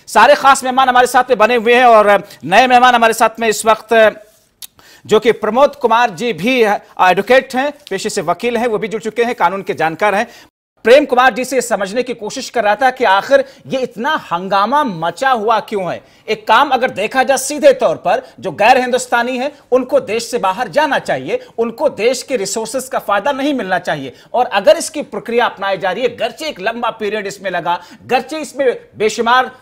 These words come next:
लोगों की नियुक्तियां की गई इस काम के अंजाम देने के लिए, बेशुमार पैसे खर्च किए गए, तो क्या ये पूरा process ही सवालों के घेरे में आ जाएगा या इसका मकसद ही गलत है? मगर कानूनी पहलू इस पर क्या है?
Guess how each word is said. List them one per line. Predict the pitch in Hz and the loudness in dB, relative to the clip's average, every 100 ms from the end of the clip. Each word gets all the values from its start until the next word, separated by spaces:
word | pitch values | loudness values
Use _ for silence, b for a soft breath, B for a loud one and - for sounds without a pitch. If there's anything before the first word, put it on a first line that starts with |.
| - | -6
लोगों | 196 214 240 | -2 -2 -2
की | 247 | -6
नियुक्तियां | 202 208 240 247 | -8 -8 -4 -6
की | 240 214 | -4 -6
गई | 214 | -6
इस | 220 | -8
काम | - 202 | -4 -6
के | 202 | -6
अंजाम | 208 - 170 190 208 | -14 -12 -6 -4 -4
देने | 202 196 | -6 -10
के | 196 | -10
लिए, | 190 196 - _ | -8 -8 -10 _
बेशुमार | 196 208 226 226 | -12 -10 -4 -6
पैसे | - 190 185 226 | -4 -6 -4 -6
खर्च | 208 196 | -6 -8
किए | 214 185 | -8 -8
गए, | 196 b b | -8 b b
तो | 190 | -14
क्या | - 233 262 - 143 117 | -4 -2 -2 -4 -14 -10
ये | 285 | -10
पूरा | - 180 247 | -10 -6 -4
process | - 185 185 262 262 - | -6 -10 -12 -12 -12 -12
ही | 262 | -12
सवालों | 254 202 180 240 | -10 -8 -6 -6
के | 240 | -8
घेरे | - 165 220 | -12 -8 -8
में | 220 | -4
आ | 202 | -6
जाएगा | 190 220 240 269 B 117 | -4 -6 -4 -6 B -8
या | 151 269 | 0 0
इसका | 202 175 - 269 | 0 -8 -4 -2
मकसद | 165 156 - 262 233 | -2 -6 -6 -8 -6
ही | 247 | -2
गलत | 240 240 | -2 -2
है? | 254 269 B B | -6 -10 B B
मगर | 175 277 254 - b b b b b - | 0 4 4 0 b b b b b 4
कानूनी | 233 269 349 359 | 4 6 2 0
पहलू | 285 254 294 | 0 0 0
इस | - | -4
पर | - 262 | 0 0
क्या | - 208 | 4 4
है? | 123 | 4